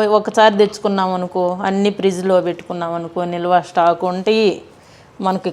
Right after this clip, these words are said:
కూరగాయలు మరిన్ని వచ్చినట్టు ఉంటాయి. ఇవి కూరగాయలన్నీ మీకు చూ-, చూపించా కదా తాజాగా ఉన్నాయని. ఇప్పుడు నేను సర్ది ఫ్రిడ్జ్లో ఎట్లా పెట్టాలో మీకు చూపిస్తా, నిల్వ ఎట్లా ఉండాలో ఏందని. నేను ఇవన్నీ ఏరి పక్కన పెట్టేసుకుంటున్నా.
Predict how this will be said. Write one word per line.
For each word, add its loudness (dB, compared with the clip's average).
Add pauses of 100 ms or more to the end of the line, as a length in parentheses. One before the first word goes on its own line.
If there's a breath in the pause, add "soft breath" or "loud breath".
కూరగాయలు 6
మరిన్ని 2
వచ్చినట్టు -2
ఉంటాయి. 2
ఇవి 4 (160)
కూరగాయలన్నీ 4
మీకు 2
చూ-, -8
చూపించా -2
కదా 4 (100)
తాజాగా 2
ఉన్నాయని. -4 (200)
ఇప్పుడు -2
నేను 2 (100)
సర్ది 2 (100)
ఫ్రిడ్జ్లో 4 (100)
ఎట్లా 2
పెట్టాలో 4
మీకు 2
చూపిస్తా, 2
నిల్వ 6 (120)
ఎట్లా 4
ఉండాలో 4 (140)
ఏందని. -4
నేను -4 (200)
ఇవన్నీ 0 (520)
ఏరి 0
పక్కన -4
పెట్టేసుకుంటున్నా. -8